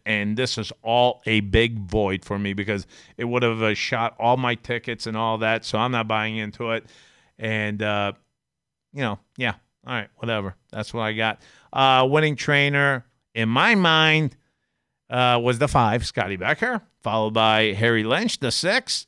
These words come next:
and three, uh, Terry Young. All right, that's the way I look at it, and that's the way it ends on that one. All right, uh, let's move on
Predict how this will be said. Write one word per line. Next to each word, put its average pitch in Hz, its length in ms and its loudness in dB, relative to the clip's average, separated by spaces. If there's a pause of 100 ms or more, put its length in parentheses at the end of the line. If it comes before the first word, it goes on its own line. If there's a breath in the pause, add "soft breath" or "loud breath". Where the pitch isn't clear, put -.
(100)
and 123 460 -2
three, 139 480 -2 (560 soft breath)
uh, 113 220 -2
Terry 113 340 -2
Young. 101 220 -10 (280)
All 120 120 -4
right, 180 240 0
that's 123 200 -2
the 143 60 -4
way 131 180 4
I 120 100 4
look 117 160 0
at 113 180 4
it, 110 100 -4
and 101 320 -2
that's 107 220 -2
the 110 60 -4
way 98 200 -2
it 92 80 -6
ends 85 260 -12
on 78 180 -14
that 71 200 -16
one. - 180 -20 (200)
All 117 160 -2
right, 80 120 -10 (540)
uh, 110 360 0
let's 147 260 -2
move 151 260 2
on 120 340 4